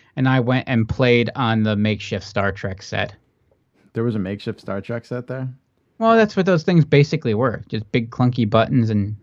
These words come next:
Speaker 1: and
Speaker 2: Mm.
Speaker 1: lights and
Speaker 2: I, I,
Speaker 1: switches.
Speaker 2: I just remember my mom was like, "Don't go anywhere, you'll break something." We had to kinda, like, stay close to her.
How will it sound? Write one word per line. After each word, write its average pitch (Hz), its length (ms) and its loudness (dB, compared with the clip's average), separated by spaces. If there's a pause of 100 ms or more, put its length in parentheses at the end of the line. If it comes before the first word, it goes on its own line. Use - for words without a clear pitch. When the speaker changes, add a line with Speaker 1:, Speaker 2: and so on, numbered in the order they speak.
(200)
Speaker 1:
and 110 100 -2
Speaker 2:
Mm. 98 60 -4
Speaker 1:
lights 104 400 -2 (140)
and - 160 -14
Speaker 2:
I, - 40 -2
I, 143 40 0
Speaker 1:
switches. 120 400 -2
Speaker 2:
I 139 100 -4
just 127 260 -12
remember 107 380 -6
my 95 80 -6
mom 95 220 -8
was 90 120 -12
like, 92 160 -10 (920)
"Don't 113 220 -4
go 113 160 -2
anywhere, 101 280 -4
you'll 95 160 -6
break 98 300 -6
something." 95 380 -6
We 95 80 -6
had 92 100 -8
to 95 80 -10
kinda, 95 240 -10
like, 87 180 -12 (260)
stay - 280 -10
close 92 340 -12
to 92 120 -12
her. 82 340 -12